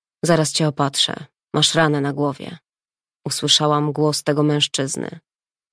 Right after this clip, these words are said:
Odwróciłam się, bo wydawało mi się, że stoi za mną.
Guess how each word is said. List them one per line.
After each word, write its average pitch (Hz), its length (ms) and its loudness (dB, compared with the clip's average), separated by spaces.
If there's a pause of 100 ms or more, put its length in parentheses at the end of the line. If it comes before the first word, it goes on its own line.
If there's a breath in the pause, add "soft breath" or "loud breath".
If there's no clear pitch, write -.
(120)
Odwróciłam 190 720 2
się, 165 260 2
bo 147 140 0
wydawało 156 540 4
mi 151 120 2
się, 151 200 0
że 147 160 0
stoi 156 300 2
za 151 240 2
mną. 160 320 -10